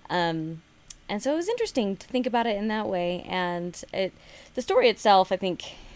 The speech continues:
it's hard to kind of, like, almost like there's no reviews of Cinderella itself. It's just so a part of,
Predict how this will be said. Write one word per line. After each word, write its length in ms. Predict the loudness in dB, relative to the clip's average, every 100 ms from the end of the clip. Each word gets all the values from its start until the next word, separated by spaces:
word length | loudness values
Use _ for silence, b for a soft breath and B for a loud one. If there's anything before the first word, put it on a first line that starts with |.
| b -14
it's 140 | -6
hard 220 | 4 4
to 60 | 4
kind 260 | -2 2 2
of, 240 | 0 -6 B B B
like, 220 | -2 0 2
almost 280 | 4 4
like 180 | 0 0
there's 200 | 0 2
no 400 | 2 4 4 2 -2 -18 -20 b b b -6
reviews 800 | -4 0 4 6 6 4 -2 -8 -2
of 560 | 4 6 6 2 -10 -20 -20 -20 -20 -16
Cinderella 520 | -2 0 2 4 6 6
itself. 460 | 2 6 6 6
It's 160 | 4 -4
just 460 | 4 4 4 -4 -6
so 320 | 2 6 6
a 60 |
part 320 | 4 4 4 6
of, 320 | 2 -2